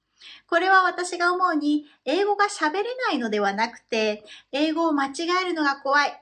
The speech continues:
だから英語を喋るのが怖いという負の連鎖なんだと思います。中学校までにおよそ二千単語ぐらいは学ぶわけですから、これだけあれば十分な日常会話ができるはずなんです。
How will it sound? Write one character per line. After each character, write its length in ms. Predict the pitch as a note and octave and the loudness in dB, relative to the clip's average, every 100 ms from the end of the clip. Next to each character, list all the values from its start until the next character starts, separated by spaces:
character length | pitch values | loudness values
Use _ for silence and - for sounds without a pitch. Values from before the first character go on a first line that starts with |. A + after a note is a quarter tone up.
| C4+ | -6
だ 160 | D#4+ | -4
か 140 | D#4+ D4+ | 0 2
ら 200 | C#4+ C#4 | 0 0
英 260 | D4+ F4 | -2 -2
語 80 | F4+ | 0
を 20 | |
喋 340 | F4+ F4 E4+ F4+ | -2 -2 -2 -2
る 80 | F4 | -2
の 140 | D#4+ | -2
が 140 | D4+ | -2
怖 340 | D4+ D#4 E4 E4+ | -2 -2 0 0
い 160 | E4 | -4
と 140 | - C#4+ | -6 -8
い 120 | C4+ | -4
う 240 | C4+ C4 - - | -4 -4 -6 -20
負 240 | - D4+ G4 | -12 -4 -2
の 160 | F4 | -2
連 220 | G3 E3+ | -2 -4
鎖 240 | A#3 D4+ D4 | -4 -2 0
な 140 | D#4 | 2
ん 40 | D4 | 0
だ 140 | A#3+ | -2
と 100 | G3+ | -8
思 160 | F3+ E3 | -10 -10
い 60 | |
ま 160 | D3+ G#3+ | -10 -12
す。 180 | - _ _ _ _ _ _ - - _ | -14 _ _ _ _ _ _ -20 -20 _
中 180 | - F#4 | -6 0
学 200 | F#4+ G4+ | 2 2
校 160 | F#4+ F4 | 2 0
ま 120 | D#4+ | 0
で 120 | C#4+ | -2
に 100 | B3 | -2
お 80 | G#3+ | 0
よ 120 | G#3+ | 0
そ 280 | A3+ G#3 - | 0 -2 -2
二 160 | F#3+ G3+ | -4 -4
千 340 | G3+ E4+ F4 | 0 -2 0
単 220 | F4 E4 E4 | 0 0 0
語 120 | E4+ | -4
ぐ 120 | E4+ | -2
ら 100 | D#4 | -2
い 80 | C4 | 0
は 140 | C4 | -2
学 400 | A#3 A3+ B3+ C4 | 0 0 -2 -2
ぶ 0 | |
わ 160 | C#4+ D4 | -4 -4
け 120 | B3+ | -4
で 140 | A3+ | -6
す 80 | A3+ | -8
か 160 | - G#3+ | -4 0
ら、 300 | G#3+ G3 - - - | 0 0 -4 -20 -14
こ 140 | - D#4+ | -2 0
れ 80 | F4+ | 2
だ 140 | F#4+ | 0
け 120 | F#4+ | 0
あ 60 | F#4 | -2
れ 100 | F4 | 0
ば 220 | C#4 G#3+ | 0 0
十 360 | G#3 C#4+ F#4+ G4 | -4 -4 -2 0
分 240 | G4+ G4 | -2 0
な 160 | D4+ G3 | 0 0
日 360 | G3 A#3 E4+ | -4 -6 -6
常 220 | E4+ F4+ | -2 -4
会 260 | F4+ F4+ F4 | -2 -2 -2
話 160 | D#4 D4+ | -2 0
が 180 | D#4+ | 0
で 160 | B3+ B3+ | -2 -6
き 140 | C4+ | -6
る 100 | C4 | -6
は 140 | B3+ A3 | -4 -4
ず 100 | G3+ | -2
な 100 | F3 | -4
ん 80 | E3 | -6
で 140 | F2 | -12
す。 220 | - - | -12 -14